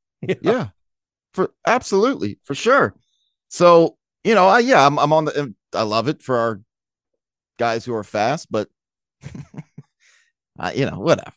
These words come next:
Speaker 2: I, I, I just, I, look, a-, anytime, I always say, "Hey, if, if the, if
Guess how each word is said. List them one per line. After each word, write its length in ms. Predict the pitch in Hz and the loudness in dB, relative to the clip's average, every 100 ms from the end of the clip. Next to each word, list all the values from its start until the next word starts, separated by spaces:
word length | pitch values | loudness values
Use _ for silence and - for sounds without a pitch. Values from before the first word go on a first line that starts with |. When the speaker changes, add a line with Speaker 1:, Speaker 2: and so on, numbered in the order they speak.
| _ | _
Speaker 2:
I, 160 | 139 151 | 0 0
I, 200 | 160 165 | 0 0
I 40 | 190 | -2
just, 300 | 190 196 - | -2 -8 -6
I, 140 | 180 - | -6 -6
look, 200 | 123 135 | -10 -10
a-, 200 | 151 202 | -8 -6
anytime, 680 | 214 214 190 175 175 165 147 _ _ - | -6 -6 -2 -2 -2 -6 -14 _ _ -2
I 140 | 170 | 0
always 260 | 202 190 - | 2 0 -2
say, 340 | 180 165 156 | -2 0 -2
"Hey, 240 | 160 147 | -4 -4
if, 100 | 113 104 | -6 -8
if 160 | 127 - | -10 -4
the, 200 | 135 127 | -6 -4
if 200 | 127 127 | -8 -10